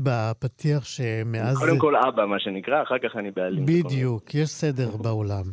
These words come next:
Speaker 2: נכון.
Speaker 1: אמרתי <laughs> בפתיח שמאז, אה, מחאת הקיץ שהוציאה, אה, עשרות אלפי אנשים,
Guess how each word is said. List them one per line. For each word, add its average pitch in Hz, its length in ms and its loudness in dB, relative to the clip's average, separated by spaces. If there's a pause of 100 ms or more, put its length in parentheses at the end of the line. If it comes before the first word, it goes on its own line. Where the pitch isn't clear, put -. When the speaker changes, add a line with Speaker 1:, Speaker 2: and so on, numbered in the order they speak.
(460)
Speaker 2:
נכון. - 280 -8 (640)
Speaker 1:
אמרתי 170 500 4 (140)
<laughs> 170 260 0
בפתיח 147 680 0
שמאז, 120 840 -2
אה, 123 380 2
מחאת 117 480 -2
הקיץ 139 640 -2
שהוציאה, 123 920 -2 (540)
אה, 117 680 0
עשרות 240 340 0
אלפי 151 280 0
אנשים, 143 480 -2